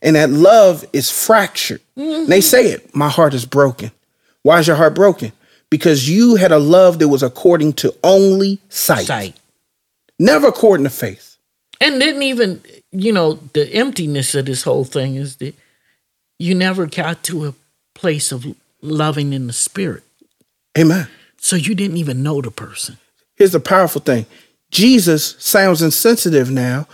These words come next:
Speaker 1: when he looks at Mary and tells her not to weep.
Speaker 2: Yeah.
Speaker 1: And tells, tell Martha not to
Speaker 2: Mourn.
Speaker 1: mourn. Tell her not to mourn. Beca-, why?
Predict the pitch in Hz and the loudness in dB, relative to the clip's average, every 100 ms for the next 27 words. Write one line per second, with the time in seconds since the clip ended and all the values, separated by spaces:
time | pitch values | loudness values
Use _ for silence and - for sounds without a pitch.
0 | _ _ 160 175 170 196 190 - 147 151 | _ _ 2 4 4 0 0 0 0 4
1 | 202 190 151 156 - _ _ _ _ _ | 4 4 2 -4 -8 _ _ _ _ _
2 | 160 156 220 208 196 175 - - 202 196 | -4 2 4 6 4 0 -8 0 2 4
3 | 165 165 156 185 196 190 180 185 254 240 | 2 -2 -2 -2 0 2 2 2 -4 -6
4 | - _ _ 190 254 220 _ _ 175 - | -20 _ _ -10 -8 -10 _ _ -2 2
5 | 226 214 185 170 - _ _ _ - 240 | 4 4 2 -4 -10 _ _ _ 0 2
6 | 233 233 247 214 208 185 190 214 220 - | 4 4 4 2 2 2 2 0 0 0
7 | 185 208 - 160 208 247 185 139 - 175 | 0 0 -4 0 4 4 4 -2 0 4
8 | 277 226 135 - _ _ _ _ _ _ | 4 4 -2 -12 _ _ _ _ _ _
9 | - 269 254 233 240 240 - 190 180 269 | 0 2 4 4 4 2 2 2 4 6
10 | 277 175 - - _ 208 - - - 127 | 4 2 -6 -20 _ -2 -2 -6 -6 0
11 | 240 240 | 0 0